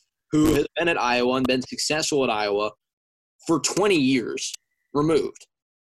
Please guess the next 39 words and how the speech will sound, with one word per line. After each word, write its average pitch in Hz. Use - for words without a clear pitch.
But 143
if 156
there 165
was 151
a 139
climate 165
for 123
it, -
and 175
I 165
do 185
agree 151
with 135
you. 110
I 131
did 160
some 175
research 156
on 143
Akram 135
Wadley 123
as 92
well. 131
You 139
know, 127
he 147
cites 147
that 120
a -
drinking 135
problem 135
arose 123
while 139
he 151
was 139
at 127
Iowa 120
in 123
response 127